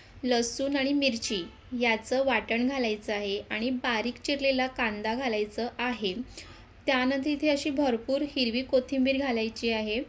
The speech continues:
आणि थोडंसं तीळसुद्धा त्यामध्ये घालायचं आहे. चवीप्रमाणे मीठ, हळद आणि हे जिरं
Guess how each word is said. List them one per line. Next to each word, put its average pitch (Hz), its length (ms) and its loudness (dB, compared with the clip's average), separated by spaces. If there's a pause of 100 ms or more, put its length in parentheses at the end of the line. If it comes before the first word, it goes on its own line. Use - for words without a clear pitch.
(380)
आणि 247 340 2 (500)
थोडंसं 262 560 4 (400)
तीळसुद्धा 302 560 4
त्यामध्ये 247 460 2
घालायचं 226 460 0
आहे. 226 260 0 (140)
चवीप्रमाणे 269 840 0
मीठ, 254 420 0 (680)
हळद 262 500 2 (440)
आणि 277 300 4
हे 277 260 2 (460)
जिरं 240 440 2